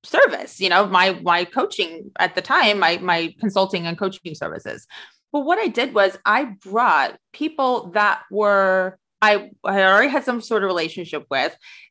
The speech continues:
that had some sort of knowledge on the topic that I was discussing for that particular workshop, and put them in the spotlight for the first half of that workshop. So we did basically, like, a panel discussion, if you will. I mean, the theme of the,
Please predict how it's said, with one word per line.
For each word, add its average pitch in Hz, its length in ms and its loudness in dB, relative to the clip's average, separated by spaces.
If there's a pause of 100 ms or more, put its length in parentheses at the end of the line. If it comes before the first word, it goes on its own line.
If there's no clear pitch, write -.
that 208 240 2
had 240 460 -2
some 285 180 -10
sort 254 200 -8
of 214 80 -2
knowledge 185 360 0
on 180 140 -2
the 147 80 -4
topic 170 440 -2
that 226 140 -2
I 226 120 2
was 254 260 -6
discussing 208 640 -2
for 185 220 0
that 190 200 0
particular 196 420 -6
workshop, 160 640 -2 (480)
and 240 320 2 (340)
put 302 380 -2
them 214 280 2
in 202 160 -2
the 185 80 -2
spotlight 180 580 -2
for 196 140 -6
the 170 240 -6
first 190 260 -2
half - 380 -6
of 160 100 -10
that - 240 -4
workshop. - 480 -8
So - 220 -2
we 202 180 -2
did 202 500 0
basically, 196 460 0
like, 175 180 -2
a 160 60 -2
panel 160 420 -4
discussion, 269 540 -4
if 262 140 -6
you 254 120 -6
will. 247 300 4
I 226 80 4
mean, 226 200 0
the 196 100 0
theme 247 240 -4
of 214 60 0
the, 226 100 4